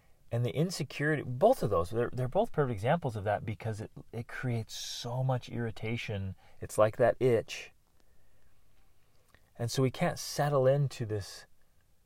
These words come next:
this permeated joy that's so settled and so centered and so grounded and so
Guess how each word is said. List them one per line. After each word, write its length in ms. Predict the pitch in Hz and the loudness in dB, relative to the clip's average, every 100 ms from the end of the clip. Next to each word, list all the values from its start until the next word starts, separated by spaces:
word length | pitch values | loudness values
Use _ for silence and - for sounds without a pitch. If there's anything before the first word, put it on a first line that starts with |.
| _ - | _ -8
this 420 | 113 107 - - - - - - - _ _ - - - | -6 -4 -8 -12 -18 -20 -20 -20 -20 _ _ -20 -16 -12
permeated 920 | - 135 131 123 113 110 101 92 92 _ - _ _ _ _ - _ - - | 0 2 2 2 0 2 0 -2 -8 _ -20 _ _ _ _ -20 _ -14 -8
joy 600 | 117 110 117 107 90 85 - - - _ _ - - - - - | -4 2 6 6 4 0 -10 -20 -20 _ _ -16 -12 -12 -8 -2
that's 180 | 107 - | -2 -2
so 260 | - 127 | 0 0
settled 640 | 117 - - 113 107 82 82 | 2 -2 0 2 2 0 -4
and 140 | 87 | -6
so 180 | - 120 | -2 -4
centered 720 | - - 120 120 101 85 80 | -2 -2 0 0 0 -6 -6
and 120 | 80 | -10
so 260 | - 117 131 | 0 2 2
grounded 640 | - 131 90 127 120 104 | 0 -10 -4 -2 0 -2
and 100 | 90 | -6
so 300 | - - 165 | -6 -2 -2